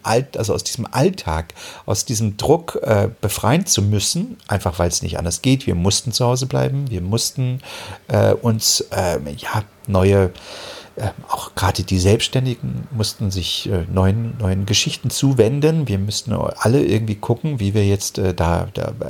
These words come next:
weitermachen. Das ist ein Perspektivwechsel. Und dieser Perspektivwechsel, der ist uns ja, äh, freundlich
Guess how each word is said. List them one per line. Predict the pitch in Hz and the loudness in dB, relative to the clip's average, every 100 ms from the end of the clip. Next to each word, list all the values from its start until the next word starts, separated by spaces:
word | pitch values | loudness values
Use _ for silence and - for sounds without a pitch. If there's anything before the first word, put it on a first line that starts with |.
| 98 | 0
weitermachen. | 90 95 101 95 - - - - | 0 2 2 0 0 -6 -8 0
Das | 113 - | 2 2
ist | 208 | 0
ein | 175 | 2
Perspektivwechsel. | 156 143 139 - 175 170 85 - 85 - - - | 2 2 -2 0 -2 2 0 2 2 0 -6 -6
Und | - | 0
dieser | 127 247 | 2 2
Perspektivwechsel, | - 196 - 143 180 170 151 - 143 | 2 -2 -2 -2 -2 -2 -2 0 0
der | 135 | 2
ist | 135 | 0
uns | 131 - - _ _ 120 | -2 -4 -6 _ _ 0
ja, | 110 123 - - | 2 2 -2 -12
äh, | - 123 123 | -12 -10 -8
freundlich | - 117 - 170 - | 0 2 2 -2 -6